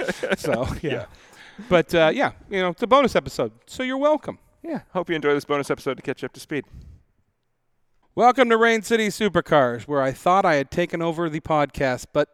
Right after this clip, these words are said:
Speaker 2: unfortunately, he's back. We are broadcasting from Drivers Club. Mister Putnam, welcome back.
Speaker 1: Thanks.
Speaker 2: How are you?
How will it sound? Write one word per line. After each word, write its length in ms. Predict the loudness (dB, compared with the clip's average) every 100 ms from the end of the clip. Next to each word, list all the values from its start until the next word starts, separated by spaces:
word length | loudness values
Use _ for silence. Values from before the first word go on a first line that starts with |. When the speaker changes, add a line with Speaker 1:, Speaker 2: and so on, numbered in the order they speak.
| -2
Speaker 2:
unfortunately, 760 | -2 2 0 0 0 0 0
he's 340 | -2 -4 -6 0
back. 520 | 2 2 -2 -8 -18 _ -20 -20 _
We 420 | -2 0 0 0 0
are 240 | 0 0
broadcasting 960 | 4 6 6 4 0 0 -2 -6 -8
from 340 | -8 -2 0 0
Drivers 480 | 2 4 2 -2 -6
Club. 420 | -4 -2 -2 -8 _ -20 -20 _ _ _ -6
Mister 180 | -6 4
Putnam, 360 | 4 4 4
welcome 320 | 4 4 4
back. 320 | 2 2 2 -2
Speaker 1:
Thanks. 600 | -4 -2 -2 -6 -14 -16 -20 -20 _ _ _ _ 0
Speaker 2:
How 160 | 4
are 160 | 4 4
you? 120 | 2